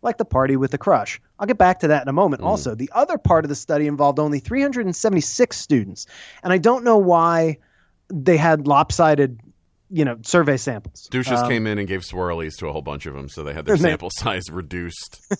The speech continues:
Speaker 1: <laughs> Um, they were shown the same pair of shirts, and then they gave their perceptions on the person who would choose that type of shirt.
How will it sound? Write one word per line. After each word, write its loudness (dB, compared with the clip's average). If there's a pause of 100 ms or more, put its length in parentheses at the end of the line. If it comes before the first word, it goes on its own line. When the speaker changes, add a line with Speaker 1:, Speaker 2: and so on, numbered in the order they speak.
Speaker 1:
<laughs> 0 (600)
Um, 2
they 4
were 4
shown 0
the -2
same 0
pair 2
of -4
shirts, -4
and -6
then -2
they -2
gave -2
their 4
perceptions -4
on -2
the -2
person -4 (240)
who 0
would 0
choose 6
that 2
type 0
of -4
shirt. -4